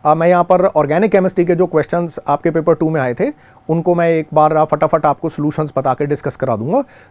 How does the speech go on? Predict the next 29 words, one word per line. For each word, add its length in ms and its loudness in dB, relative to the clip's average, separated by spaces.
तो 420 0
एक 120 -2
बार 140 4
देख 180 -2
लीजिए, 120 -2
इसमें 220 -4
तो 60 2
exclusively 580 0
हमने 280 -2
उन्हीं 180 -2
क्वेश्चंस 360 -4
को 180 -6
टारगेट 400 -8
किया। 240 -20
Uh, 260 6
पहले 200 8
सिंगल, 360 6
uh, 320 -4
चॉइस 320 2
करेक्ट 300 0
वाले 220 2
में 120 -4
हमारे 300 0
पास, 380 0
uh, 120 -2
क्वेश्चन 240 2
नंबर 200 0
थ्री 240 -6
था 180 -6